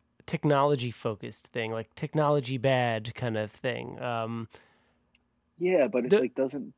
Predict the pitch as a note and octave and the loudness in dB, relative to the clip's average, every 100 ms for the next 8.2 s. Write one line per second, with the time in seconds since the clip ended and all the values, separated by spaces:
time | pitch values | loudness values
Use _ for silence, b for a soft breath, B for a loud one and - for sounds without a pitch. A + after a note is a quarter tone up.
0 | - C3 - D#3+ D3+ D3+ C#3+ C#3 C3+ B2 | -6 -4 0 2 4 4 4 2 2 2
1 | A#2+ A#2 A2 - A#2 - G#2+ F2 F2 G2+ | 2 0 -4 -2 -2 -2 -6 -6 -2 2
2 | G2+ A2+ G#2+ G2 F#2+ F#2+ - - E2 - | 2 4 0 0 -2 -2 -4 -4 -6 -4
3 | G#2+ C3 C3+ D3+ C3+ C3 B2+ G2+ - G2+ | 0 4 4 4 4 4 4 0 -2 -6
4 | G2+ F#2+ - - - - - _ _ - | -8 -10 -6 -6 -8 -18 -20 _ _ -4
5 | A3 - - - F3 E3 C4 C4 C4 A3+ | -4 -6 -18 -6 -4 0 -2 0 2 2
6 | F#3+ - G#3 F#3 F#3 - F#3 E3+ - E3 | 2 0 -2 -2 -4 0 0 0 0 0
7 | D#3 D#3+ C#3 D3 C3+ - D#3 D3+ C#3+ C#3 | 0 0 0 2 0 -6 -2 0 2 0
8 | C#3 - | -2 -8